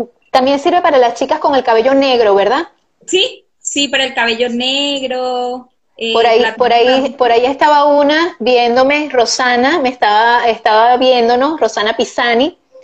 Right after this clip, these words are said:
Speaker 1: y ella tiene el cabello negrito. Bueno, creo que no se lo, creo que se lo volvió a pintar de negro. <laughs>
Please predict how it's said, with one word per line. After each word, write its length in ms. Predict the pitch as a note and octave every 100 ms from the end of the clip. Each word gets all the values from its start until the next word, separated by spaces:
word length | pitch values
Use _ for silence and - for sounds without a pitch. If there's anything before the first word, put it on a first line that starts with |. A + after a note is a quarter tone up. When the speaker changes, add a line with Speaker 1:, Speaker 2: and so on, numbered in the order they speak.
| _
Speaker 1:
y 40 | -
ella 120 | G#3
tiene 180 | A#3 B3+
el 40 |
cabello 340 | C4 A3+ A3 B3
negrito. 640 | A#3+ G#3+ A3+ A3+ A#3+ - - -
Bueno, 300 | A3 G#3+ G3
creo 180 | G#3 C4
que 80 | G#4
no 100 | B3
se 120 | -
lo, 240 | C4 B3 -
creo 220 | A3+ A#3
que 80 | G#3
se 140 | -
lo 100 | B3
volvió 180 | A3 G#3+
a 20 | G#3+
pintar 320 | A#3+ A#3+ A#3+
de 100 | A#3+
negro. 400 | A3+ G#3 A#3
<laughs> 20 | C#4+